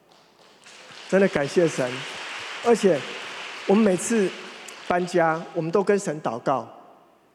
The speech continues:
求神赐给我们大的客厅、大的餐厅，让我们可以容纳更多的弟兄姐妹，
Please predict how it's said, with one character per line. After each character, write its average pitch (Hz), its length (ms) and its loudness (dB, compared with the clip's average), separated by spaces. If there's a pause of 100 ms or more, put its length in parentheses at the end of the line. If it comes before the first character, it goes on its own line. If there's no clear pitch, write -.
(140)
求 - 160 0
神 160 180 0
赐 165 240 -8
给 156 140 -2
我 135 80 -2
们 113 180 -10 (300)
大 143 160 -4
的 127 100 -10
客 135 260 -4
厅、 117 300 -10 (240)
大 135 160 -4
的 113 100 -8
餐 110 300 -12
厅， 107 260 -14 (440)
让 180 120 -2
我 151 40 -4
们 127 120 -10
可 156 160 -4
以 143 40 -2
容 127 220 -6
纳 143 160 -6
更 165 240 -2
多 143 160 -4
的 131 120 -6
弟 151 200 -14
兄 123 220 -8
姐 90 220 -10
妹， 95 200 -14